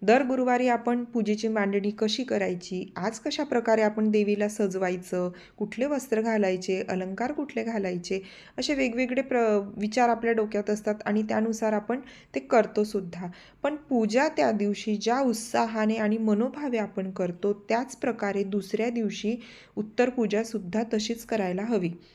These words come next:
आणि हीच पूजा नाही तर कुठलीही पूजा जेव्हा आपण करतो, आता मी दर पौर्णिमेला सत्यनारायणची पूजासुद्धा करते,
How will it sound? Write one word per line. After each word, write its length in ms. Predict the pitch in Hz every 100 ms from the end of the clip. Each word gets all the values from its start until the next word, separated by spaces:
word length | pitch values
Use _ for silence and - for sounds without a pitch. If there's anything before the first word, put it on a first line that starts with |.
| _ _ _ _ _ _ - -
आणि 160 | 185 220
हीच 320 | 254 277 285
पूजा 300 | 277 247 233
नाही 240 | 226 220 214
तर 60 | 240
कुठलीही 760 | - 233 233 254 269 269 269
पूजा 380 | 285 262 214 208
जेव्हा 280 | 208 202 202
आपण 280 | 196 208 220
करतो, 420 | 226 269 220 190
आता 240 | 196 180
मी 180 | 214 233
दर 220 | 220 226
पौर्णिमेला 520 | 226 226 214 214 214 214
सत्यनारायणची 720 | 233 226 208 190 190 190 226
पूजासुद्धा 580 | 220 208 214 226 202
करते, 400 | 202 190 - 190